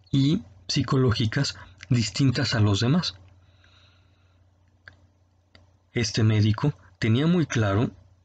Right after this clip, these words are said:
que los niños con síndrome de Down tenían características que se repetían.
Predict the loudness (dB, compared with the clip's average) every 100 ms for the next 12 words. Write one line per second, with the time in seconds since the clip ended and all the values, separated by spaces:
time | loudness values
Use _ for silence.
0 | _ _ _ -2 0 -2 -4 _ -2 0
1 | 4 4 4 4 2 2 -2 -10 -16 -20
2 | _ _ -20 -20 _ _ _ -20 _ _
3 | _ _ -2 2 2 2 2 2 2 2
4 | 0 0 2 2 0 -4 _ -20 _ _
5 | _ _ -20 -20 _ -4 0 2 2 2
6 | 0 -2 0 -2 -2 -4 -4 -4 -2 0
7 | 0 -2 -2 0 0 0